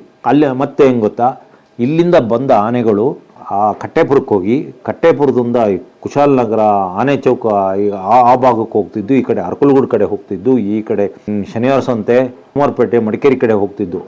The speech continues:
ಒಂದೊಂದು ತಿಂಗ್ಳು ಇಲ್ಲಿ ಆನೆಗಳೇ ಇರ್ತಿರ್ಲಿಲ್ಲ. ಈಗ ಆ ಬೇಲಿ ಅಡ್ಡ ಮಾಡಿದ ಕೂಡಲೇ ಆನೆಗಳು ಹೆದರಿ ಆ ಕಡೆ ಹೋಗ್ತಾ ಇಲ್ಲ, ಎಲ್ಲ ಈ ಕಡೆ ಬರ್ತಾ ಇದ್ದಾವೆ. ಈ ಕಡೆ ಬಂದಿದ್ದೆ ಅದೇ ಕಾರಣದಿಂದ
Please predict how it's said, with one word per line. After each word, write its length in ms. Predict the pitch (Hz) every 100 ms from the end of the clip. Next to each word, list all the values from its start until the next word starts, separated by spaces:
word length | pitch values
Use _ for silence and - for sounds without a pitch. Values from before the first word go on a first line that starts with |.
| -
ಒಂದೊಂದು 240 | 117 127 120
ತಿಂಗ್ಳು 260 | 135 160
ಇಲ್ಲಿ 160 | 147 110
ಆನೆಗಳೇ 400 | 113 143 143 147
ಇರ್ತಿರ್ಲಿಲ್ಲ. 680 | 117 - 117 117 101 - - - _ -
ಈಗ 200 | 127 127
ಆ 240 | 120 113
ಬೇಲಿ 380 | 104 113 156 175
ಅಡ್ಡ 200 | 139 110
ಮಾಡಿದ 340 | 135 131 117 113
ಕೂಡಲೇ 400 | - 101 127 160 - - - _ -
ಆನೆಗಳು 400 | 104 151 151 131
ಹೆದರಿ 280 | 98 107 127
ಆ 120 | 98
ಕಡೆ 180 | 95 110
ಹೋಗ್ತಾ 320 | 104 101 127
ಇಲ್ಲ, 280 | 110 92 - - -
ಎಲ್ಲ 140 | 117 143
ಈ 180 | 113 123
ಕಡೆ 180 | 131
ಬರ್ತಾ 260 | 107 101 92
ಇದ್ದಾವೆ. 200 | 78 73 123
ಈ 40 |
ಕಡೆ 160 | - 160
ಬಂದಿದ್ದೆ 400 | 139 139 147 214
ಅದೇ 340 | - 117 156
ಕಾರಣದಿಂದ 460 | 139 131 117 107